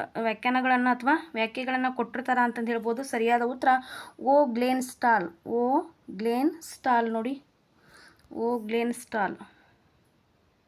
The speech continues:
ಸೂಕ್ತ ಇಲ್ಲಿದೆಲ್ಲ, ನೇಮಕಾತಿಯು ಆಡಳಿತದ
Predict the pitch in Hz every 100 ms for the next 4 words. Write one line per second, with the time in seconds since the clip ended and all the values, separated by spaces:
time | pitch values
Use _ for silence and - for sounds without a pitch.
0 | _ _ _ _ _ _ _ _ _ -
1 | _ - 277 269 - 311 349 - _ -
2 | 233 220 226 269 370 - - 240 269 277
3 | 269 262 254 247 277 370 330 226 226 247
4 | 247 240